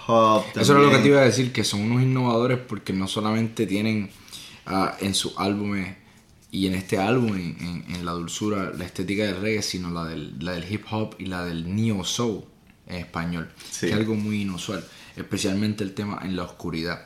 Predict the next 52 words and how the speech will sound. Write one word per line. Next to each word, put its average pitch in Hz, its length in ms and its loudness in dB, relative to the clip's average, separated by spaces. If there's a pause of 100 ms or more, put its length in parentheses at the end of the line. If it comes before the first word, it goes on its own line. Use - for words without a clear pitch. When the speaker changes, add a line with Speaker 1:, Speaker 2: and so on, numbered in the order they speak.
Speaker 2:
En 87 80 -8
La 92 80 0
Speaker 1:
Sí. 80 60 0
Speaker 2:
Oscuridad, 101 260 2
cada 113 160 4
vez 117 100 4
que 139 120 4
yo 123 60 6
pienso 131 300 4
en 120 60 6
La 117 60 6
Dulzura, 110 580 6
no 98 240 0
pienso 110 360 2
en 107 80 2
los 101 200 -4
temas 101 360 0
que 95 140 -4
se 92 80 -2
hicieron 98 300 0
bien 104 160 2
famosos, 98 420 -4
sino 82 240 -2
en, 80 320 -6
en, 85 260 -8 (120)
en 87 80 -6
el 82 80 -6
tema 92 220 -2
En 95 100 0
la 90 60 -4
Oscuridad, 87 520 -4
que, 80 220 -8 (360)
que 92 120 -4
para 85 260 -2
mí 87 480 0 (480)
es 92 100 -4
mi 104 120 2
favorito 95 420 2
del 85 160 0
disco, 92 320 -4
Speaker 1:
Ujú. 98 100 -2 (480)
Speaker 2:
y, 101 60 0
y - 40 2
de 107 60 8
vez 104 120 6
en 110 80 6
cuando 110 260 4
siempre 101 320 -2
regreso 90 400 -2
a 85 40 -6
ese 82 120 -6
tema. 82 240 -10